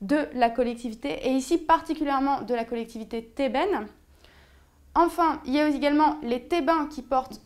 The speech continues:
Oedipe en triomphe après sa victoire contre le Sphinx,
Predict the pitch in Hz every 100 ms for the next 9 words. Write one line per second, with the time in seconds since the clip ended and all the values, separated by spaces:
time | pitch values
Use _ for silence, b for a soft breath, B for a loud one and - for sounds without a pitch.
0 | - 285 262 311 302 - - 302 302 302
1 | 277 254 - _ - 320 330 - 339 302
2 | 262 - - 254 233 233 254 240 240 -
3 | 277 269 262 220 208 - 277 392